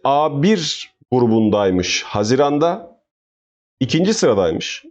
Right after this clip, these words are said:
Sonra B grubuna düşmüş. B grubunun içinde birinci gruba düşmüş ve birinci sıraya yerleşmiş. Yani aslında bir alt kademeye, piramitte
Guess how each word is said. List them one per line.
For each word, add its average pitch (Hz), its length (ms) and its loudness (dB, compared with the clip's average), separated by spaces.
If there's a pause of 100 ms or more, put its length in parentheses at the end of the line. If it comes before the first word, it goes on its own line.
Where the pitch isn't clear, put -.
(200)
Sonra 143 440 0
B 165 200 4
grubuna 139 520 2
düşmüş. 107 520 -2
B 123 360 2
grubunun 127 420 2
içinde 120 360 0
birinci 127 720 0
gruba 104 380 0
düşmüş 160 360 -2
ve 131 140 2
birinci 131 280 2
sıraya 135 280 2
yerleşmiş. 92 640 0
Yani 104 220 0
aslında 123 420 0
bir 151 120 0
alt 156 220 -2
kademeye, 101 460 0
piramitte 117 680 0